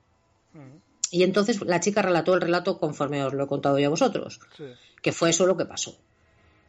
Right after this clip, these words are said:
Speaker 2: Eh, y añadió, pues eso, pues que el padre abusaba de ella desde que era bien pequeña y que esos hijos,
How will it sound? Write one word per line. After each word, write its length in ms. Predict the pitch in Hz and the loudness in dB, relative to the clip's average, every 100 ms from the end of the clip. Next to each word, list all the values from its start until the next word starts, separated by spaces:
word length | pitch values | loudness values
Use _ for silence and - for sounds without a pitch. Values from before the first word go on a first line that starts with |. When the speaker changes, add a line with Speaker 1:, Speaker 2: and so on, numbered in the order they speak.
| _ _ _ - | _ _ _ 0
Speaker 2:
Eh, 560 | 175 170 165 156 147 - | 4 6 4 2 0 -2
y 100 | 190 | -2
añadió, 600 | 156 147 135 160 165 202 | -2 -2 0 2 2 0
pues 180 | - - | -4 -4
eso, 180 | - 107 | -6 -6
pues 120 | 87 | -12
que 100 | - | -12
el 80 | 107 | -10
padre 440 | 117 123 139 170 | -6 -4 0 -2
abusaba 420 | - 123 120 120 117 | -2 -4 -2 -2 -2
de 120 | 135 | 0
ella 200 | 160 135 | 2 0
desde 220 | 120 117 | -2 -6
que 80 | 120 | -2
era 140 | 131 | 0
bien 180 | 123 120 | 0 -2
pequeña 580 | 135 175 190 175 185 202 | -2 2 4 4 0 -2
y 160 | 170 160 | -4 0
que 120 | 160 | 2
esos 300 | 170 190 - | 2 2 0
hijos, 840 | 196 - 190 185 175 170 165 - | -2 2 4 6 6 4 0 -4